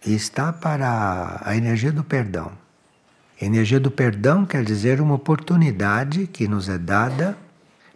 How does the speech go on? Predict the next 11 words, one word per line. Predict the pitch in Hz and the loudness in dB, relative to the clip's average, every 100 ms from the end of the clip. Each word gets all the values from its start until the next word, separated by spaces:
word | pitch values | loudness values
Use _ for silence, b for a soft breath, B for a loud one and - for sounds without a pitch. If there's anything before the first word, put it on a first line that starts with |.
| - | 0
para | 117 | 2
refazer | 104 147 - 143 98 107 117 165 180 - - _ | 4 2 2 0 0 2 4 2 0 -8 -20 _
o | 110 | -14
que | - 120 | -4 -2
destruímos | 143 - - 180 117 92 92 - - - _ _ _ _ b b b b b _ - | -2 -2 0 0 0 -2 -10 -12 -14 -18 _ _ _ _ b b b b b _ -4
e | 113 | -4
para | - 117 | 2 2
recompor | 110 135 - 160 143 - 131 165 175 - B B B | 4 2 2 2 2 4 6 6 0 -8 B B B
aquilo | 98 - 123 143 | -12 -2 0 0
que | - | 0
desequilibramos. | 139 139 147 - 151 135 104 90 85 90 - - - | 0 2 0 0 0 0 -2 -4 -6 -12 -14 -16 -18